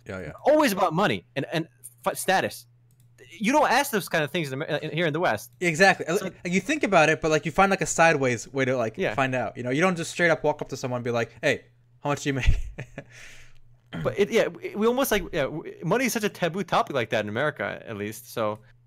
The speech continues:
Speaker 2: to see them ask, like, so brazenly, and, like, and the guy was answering 'cause, like, he has to, he's used to it, you know?
Speaker 1: Yeah, yeah.
Speaker 2: So I'm not surprised with that kind of, uh, you know, culture. I'm not saying their culture is wrong, ours is right, but with that kind of culture, it's no surprise that, you know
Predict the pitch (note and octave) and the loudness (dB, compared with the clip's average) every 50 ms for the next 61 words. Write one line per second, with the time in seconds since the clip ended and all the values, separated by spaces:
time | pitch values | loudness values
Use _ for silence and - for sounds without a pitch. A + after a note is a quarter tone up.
0 | _ _ E3+ D3+ - - A3+ A#3+ A#3 A3 F#3+ F3 - E3+ F3 F3 E3+ E3+ D#3 C#3+ | _ _ -8 -6 -4 -2 0 2 4 2 2 2 0 0 0 2 2 0 0 -2
1 | - - - F#3 F3+ C#3+ A2+ B2 C#3+ F3 F3 C#3+ C3 A2+ G2+ G2+ G#2 G#2+ G#2 A2+ | -2 0 2 2 2 2 2 2 4 4 4 2 0 -2 -2 -2 -2 -2 -2 -4
2 | A#2 C#3+ B2 A#2+ B2 E3 F3 F3+ D#3 C3 C#3 D3+ D#3+ D#3+ - G#2+ F#2 F#2+ - A2 | -4 -4 -6 -4 0 2 2 2 2 2 2 0 0 0 -2 -6 -8 -8 -8 -4
3 | A#2 A2 G#2+ B2+ C3 C3+ C#3 C#3+ C3+ - C3+ D3 C3 D#3 A3+ G#3 - - G2+ G2+ | -4 -4 -2 -2 -2 0 0 0 -2 -2 -6 -4 -2 -2 -2 -2 -2 -6 -10 -10
4 | - - G2 G2+ A2 C#3 G2 G2 G2 F#2+ F#2 - - - G3+ - - _ _ _ | -10 -8 -4 -4 -4 -4 -4 -6 -10 -12 -14 -10 -6 -4 -4 -4 -6 _ _ _
5 | _ - - D3+ F#3 G3 A#3 B3 - G3 - - G#3+ G#3+ F#3+ - D3 - E3 D#3+ | _ -10 -4 -2 0 2 2 0 0 -2 -2 0 2 2 2 0 -2 -2 0 0
6 | - - - D3+ D3+ D3 D3 B2+ A#2+ B2+ A#2+ A2+ A2+ - A2+ G#2+ G2 F#2+ - _ | 0 0 -2 -2 -2 0 -2 -2 -2 0 0 0 0 -2 -4 -4 -4 -6 -6 _
7 | _ - - - C4 C#4 C4+ - - - - _ _ _ _ _ _ _ _ _ | _ -10 -2 0 0 0 0 -2 -6 -10 -10 _ _ _ _ _ _ _ _ _
8 | _ _ - - - - - - - E3+ F#3 D3+ F3 D#3+ C3 A2 C3+ D3 C#3+ D3 | _ _ -20 -20 -20 -20 -14 -6 -2 0 0 2 2 0 2 2 0 0 2 0
9 | C3 A2 A2 G2+ A#2+ C3 A2 G#2+ A2+ A#2+ A2 G2 G2+ B2 C#3+ G#2+ - - F#2 - | -2 -2 -2 -2 0 0 0 0 0 0 0 0 -2 -2 -2 -2 -4 -6 -10 -14
10 | - - - - E3+ E3+ G#3+ G#3 F#3+ D#3+ C#3 - - F#3+ F#3+ - C#3 A2+ C3+ D3+ | -14 -16 -10 -4 0 0 0 2 0 0 -2 0 0 0 0 0 -2 -4 -4 -6
11 | C3 - C#3+ - - F3 E3 C#3+ - - G#2 - - _ _ _ _ _ - C#3 | -6 -6 -8 -4 -2 0 0 0 -2 -4 -8 -8 -10 _ _ _ _ _ -6 -4
12 | A#2 G#2+ F#2+ | -2 -2 -4